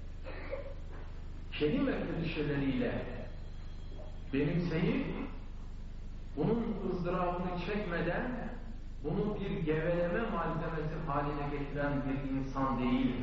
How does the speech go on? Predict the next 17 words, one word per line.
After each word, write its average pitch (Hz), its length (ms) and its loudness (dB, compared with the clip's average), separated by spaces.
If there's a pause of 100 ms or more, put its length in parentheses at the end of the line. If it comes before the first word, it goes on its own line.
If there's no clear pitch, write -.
(580)
O 156 180 2
elli 170 320 4
yıllık 190 680 2
muazzam 170 760 0
çilesinde, 135 720 -2 (340)
o 147 160 2
elli 247 380 4
yıllık 220 420 4 (540)
gerçekten 147 840 0 (800)
muazzam 175 760 0
hayatında 139 960 0 (640)
Allah'ın 147 840 2 (140)
hükmüyle 151 760 2 (420)
hükmetmeyene 151 1040 2
nasıl 156 540 0 (100)
itaat 120 420 0
edilemez? 110 600 0